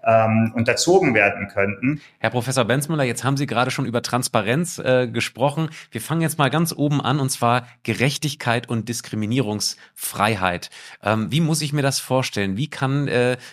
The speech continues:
Speaker 2: dieses Credo umgesetzt werden, wenn man eine K I entwickeln will, die möglichst fair, ähm, Menschen oder Entscheidungen treffen soll? Welche Schwierigkeiten treten dabei auf und ist das eigentlich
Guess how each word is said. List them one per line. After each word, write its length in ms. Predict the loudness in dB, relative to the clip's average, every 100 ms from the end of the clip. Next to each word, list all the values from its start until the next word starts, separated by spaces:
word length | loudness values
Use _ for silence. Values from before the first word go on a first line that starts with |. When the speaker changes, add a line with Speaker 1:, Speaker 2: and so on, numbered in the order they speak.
| -6
Speaker 2:
dieses 360 | -4 -4 -6
Credo 540 | -8 -2 0 2 2 0
umgesetzt 720 | 2 2 0 -2 -4 -6 -4
werden, 440 | -2 -2 -2 -6 -8 -16 -18 -2
wenn 200 | 2 2
man 140 | 2
eine 240 | 0 -4
K 260 | -4 -2 -2 0
I 180 | -4
entwickeln 560 | -2 -4 -2 -2 0 0
will, 160 | 0 0
die 160 | 0
möglichst 560 | 0 0 -2 -4 -6 -10 _
fair, 680 | _ -18 -2 2 4 2 -2 -10 _
ähm, 380 | 0 2 2 -2 -2
Menschen 560 | 0 0 0 0 0
oder 240 | 0 0 0
Entscheidungen 840 | -2 -2 0 2 2 0 -2 -6 -12
treffen 520 | -8 -4 -4 -2 -4 -6
soll? 540 | -4 -2 0 2 0 -4 -12 -6
Welche 220 | -2 0
Schwierigkeiten 880 | 0 0 0 -2 0 0 0 -2 -2
treten 300 | -4 -2 0
dabei 320 | 0 0 0
auf 280 | 0 0 -2
und 140 | -4
ist 220 | -4 -4 -4
das 180 | -4
eigentlich 680 | -4 -2 -2 0 0 0